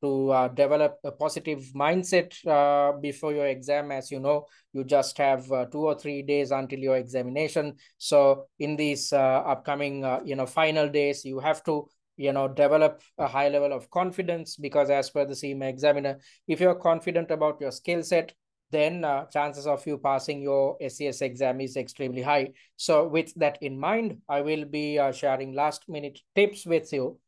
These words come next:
to ensure that you walk into your exam with a positive mindset. And in the second part of, uh, today's, um, um, you know, workshop, I will be opening up for a Q and A. So if you have any questions, you can raise them.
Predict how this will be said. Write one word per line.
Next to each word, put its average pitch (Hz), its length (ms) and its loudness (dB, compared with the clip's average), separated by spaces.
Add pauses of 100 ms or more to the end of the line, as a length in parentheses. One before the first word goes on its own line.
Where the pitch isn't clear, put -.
(200)
to 165 60 0
ensure 156 360 4
that 143 220 2
you 143 120 -2
walk 156 280 0
into 175 220 -2
your 156 160 2
exam 143 460 -2
with 135 340 -6
a 139 80 -4
positive 135 520 -4
mindset. 151 500 -4 (340)
And 151 180 -2
in 160 140 -4
the 151 100 0
second 165 400 0
part 151 220 4
of, 143 260 0
uh, 143 300 2
today's, 143 440 -6
um, 131 340 0 (120)
um, 131 400 -4
you 143 140 -8
know, 131 80 -6
workshop, 139 540 2 (340)
I 139 300 0
will 156 200 -2
be 156 160 -4
opening 147 380 -4
up 139 180 -6
for 143 380 2
a 131 60 -6
Q 165 240 -2
and 156 160 2
A. 196 140 -6 (260)
So 151 140 -6
if 131 140 -4
you 143 120 -2
have 156 160 2
any 143 160 -4
questions, 135 520 -6
you 135 120 -4
can 135 200 -4
raise 127 260 -6
them. 135 300 -4